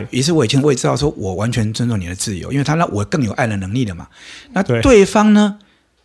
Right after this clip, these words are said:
Speaker 1: 对方那个外的对象呢，发现你确实全然不再有任何伤，不会聊天聊到一半就提出来说：“啊，你记得你，你上次那一次吗？”
Speaker 2: <laughs>
Speaker 1: 对，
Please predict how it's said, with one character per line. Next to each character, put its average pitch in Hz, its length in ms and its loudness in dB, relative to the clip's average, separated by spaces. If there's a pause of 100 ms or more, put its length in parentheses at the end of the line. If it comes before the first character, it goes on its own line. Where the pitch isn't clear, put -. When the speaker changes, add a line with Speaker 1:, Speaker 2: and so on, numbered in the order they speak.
(360)
Speaker 1:
对 202 180 6
方 202 140 4
那 208 80 4
个 156 120 2
外 208 220 2
的 151 80 4
对 139 220 2
象 127 240 0
呢， 95 180 -4 (260)
发 208 280 0
现 202 180 2
你 98 280 -2 (640)
确 208 340 4
实 113 240 -2
全 110 260 -2
然 117 160 0
不 131 200 -4
再 160 160 0
有 - 180 -2
任 113 160 4
何 87 180 0
伤， 92 360 -2 (540)
不 175 100 4
会 208 260 4 (200)
聊 143 180 4
天 190 160 6
聊 143 120 4
到 170 80 4
一 151 40 4
半 139 280 2 (120)
就 - 120 2
提 - 160 2
出 151 60 2
来 143 100 4
说 139 300 0
：“啊， 170 80 2
你 135 100 2
记 180 140 0
得 147 80 2
你， 101 180 -4 (540)
你 110 100 -2
上 160 160 2
次 151 80 2
那 147 140 4
一 147 60 4
次 135 180 0
吗？” 120 240 -2 (260)
Speaker 2:
<laughs> - 140 -20
Speaker 1:
对， 190 180 4